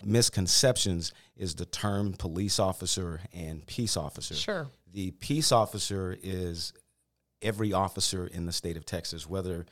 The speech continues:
Speaker 1: they're a state trooper, a police department, or working for a constable or sheriff's department. Those are all peace officers. Police officer is designated only for a police agency. So, uh,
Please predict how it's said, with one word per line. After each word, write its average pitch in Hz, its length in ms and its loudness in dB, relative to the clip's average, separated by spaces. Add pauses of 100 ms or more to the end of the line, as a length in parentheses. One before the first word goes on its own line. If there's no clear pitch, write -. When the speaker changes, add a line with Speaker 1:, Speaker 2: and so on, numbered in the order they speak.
(300)
Speaker 1:
they're 85 240 -6
a 76 260 -10
state 104 320 0
trooper, 104 540 2 (260)
a 78 140 -6 (300)
police 104 320 2
department, 101 600 4 (140)
or 85 80 -6
working 87 300 -4
for 85 500 -8
a 78 240 -8
constable 104 640 4 (320)
or 92 120 -4
sheriff's 98 380 2
department. 85 460 -6 (340)
Those 92 220 -2
are 80 100 -2
all 87 140 -6
peace 107 320 0
officers. - 440 -6
Police 127 360 2
officer 104 420 2
is 85 240 -6
designated 90 680 -4 (140)
only 101 360 0
for 85 400 -12
a 87 140 -8
police 87 500 -14
agency. 78 720 -8
So, 95 480 0 (260)
uh, 90 220 -4